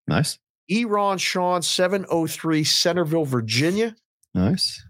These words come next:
Speaker 2: George Mason, nine oh two Prince Edward Island.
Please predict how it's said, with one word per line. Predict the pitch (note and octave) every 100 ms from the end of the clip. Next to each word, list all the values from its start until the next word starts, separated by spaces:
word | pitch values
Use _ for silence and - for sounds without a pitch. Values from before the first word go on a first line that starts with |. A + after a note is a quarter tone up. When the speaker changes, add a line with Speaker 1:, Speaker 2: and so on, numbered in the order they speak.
| -
Speaker 2:
George | E3 A#3+ G3
Mason, | D#3 F3 - B2 A2
nine | C3 F3+ G#3
oh | F3+
two | D3 D#3 C#3
Prince | B2+ F#3 G3 -
Edward | D3+ D#3 D#3 - -
Island. | B2+ B2+ F2